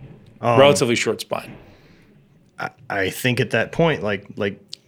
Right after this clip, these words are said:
Speaker 1: we start training and start seeing what work capacity is. We start seeing how body adapts and how it does,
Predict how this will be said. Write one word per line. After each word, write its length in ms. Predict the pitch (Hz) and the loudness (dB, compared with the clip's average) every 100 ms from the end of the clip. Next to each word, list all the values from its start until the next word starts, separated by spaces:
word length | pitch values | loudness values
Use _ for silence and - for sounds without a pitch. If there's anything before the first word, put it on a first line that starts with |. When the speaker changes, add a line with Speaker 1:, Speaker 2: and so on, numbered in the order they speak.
| _ _ _ _ - - - | _ _ _ _ -20 -20 -12
Speaker 1:
we 240 | 101 117 | -4 -2
start 240 | - 127 107 | 0 0 2
training 400 | 151 151 127 104 | 0 2 0 -2
and 80 | |
start 240 | - 120 95 | -2 -2 0
seeing 220 | 110 104 | -2 -2
what 100 | 98 | 0
work 200 | 117 107 | -2 -2
capacity 420 | - 95 - - | -4 -4 -6 -10
is. 160 | 69 - | -12 -6
We 80 | 98 | -6
start 220 | - 92 | -2 -2
seeing 200 | - 98 | -2 -4
how 120 | 104 | -2
body 300 | 90 95 92 | -2 0 0
adapts 460 | 92 92 90 - - | -2 -2 -2 -4 -8
and 80 | 90 | -4
how 160 | 92 87 | -4 -4
it 100 | 80 | -2
does, 420 | 95 90 87 | -2 -2 -6